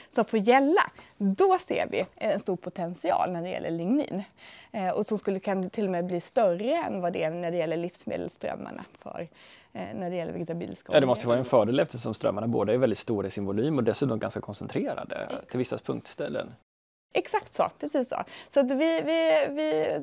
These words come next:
Speaker 1: det finns stora förhoppningar på det, givet som sagt det regulatoriska läget som man brukar säga ibland.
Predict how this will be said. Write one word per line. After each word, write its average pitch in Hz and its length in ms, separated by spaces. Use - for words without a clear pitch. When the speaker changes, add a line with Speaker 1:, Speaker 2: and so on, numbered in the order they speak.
Speaker 1:
det - 180
finns 330 260
stora 311 240
förhoppningar 277 560
på 349 120
det, 214 300
givet 262 380
som 247 140
sagt 190 260
det 208 220
regulatoriska 196 800
läget 233 540
som - 200
man 190 100
brukar - 220
säga - 320
ibland. 226 320